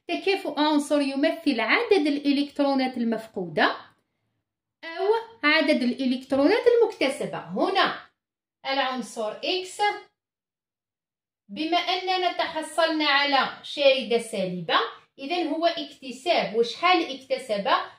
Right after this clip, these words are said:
بما أنه هنا لدينا دو موان، إذن زائد اثنين إلكترون. إذن عدد الإلكترونات المكتسبة هو اثنين. إذن تكافؤ العنصر إكس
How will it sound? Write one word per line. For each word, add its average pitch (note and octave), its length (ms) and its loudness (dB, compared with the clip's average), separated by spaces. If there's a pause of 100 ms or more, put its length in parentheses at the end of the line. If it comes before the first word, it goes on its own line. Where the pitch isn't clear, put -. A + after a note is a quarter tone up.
(120)
بما D4 280 -2
أنه D4 140 -4
هنا C4 360 -4
لدينا B3 400 -2
دو A#3 220 0
موان، A#3+ 260 -4
إذن D4 600 -4
زائد A#3 520 -2 (280)
اثنين G4+ 340 -6
إلكترون. G#3 580 -6 (320)
إذن E4+ 200 0
عدد D#4+ 380 0
الإلكترونات D4 1200 -4 (280)
المكتسبة G#3+ 920 -6 (880)
هو G3+ 260 -4
اثنين. C#4+ 840 0
إذن C#4 460 2
تكافؤ F4 840 -2
العنصر C4 640 0
إكس G3+ 500 -8